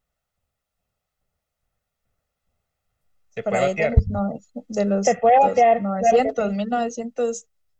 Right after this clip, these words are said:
Speaker 2: pero inicios de los novecientos, digo yo.
Speaker 3: Ok, muy bien. ¿Quién más?
Speaker 1: Di, más de un siglo, la verdad.
Speaker 3: Ok,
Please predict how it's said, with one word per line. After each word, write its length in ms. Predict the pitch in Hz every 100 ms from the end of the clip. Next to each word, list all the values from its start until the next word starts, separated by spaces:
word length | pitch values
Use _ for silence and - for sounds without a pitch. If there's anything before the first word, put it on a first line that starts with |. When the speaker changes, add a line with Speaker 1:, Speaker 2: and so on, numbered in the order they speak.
| _
Speaker 2:
pero 160 | - 202
inicios 420 | 196 196 208 233
de 100 | 233
los 100 | 220
novecientos, 500 | 196 180 185 214 220 202
digo 180 | 202
yo. 140 | 202 202 202 _ _ _ _ _
Speaker 3:
Ok, 260 | - 196 - 208 240
muy 140 | 220
bien. 380 | 190 220 277 294
¿Quién 200 | 240 208
más? 300 | 240 294 392 - _ _ _ _ _ - - - - _
Speaker 1:
Di, 140 | - 127
más 180 | 120
de 80 | 127
un 60 | 135
siglo, 320 | 156 143 117
la 160 | 110 104
verdad. 340 | 101 110 - _ _ _ _ _ _ _ _ _ -
Speaker 3:
Ok, 180 | 170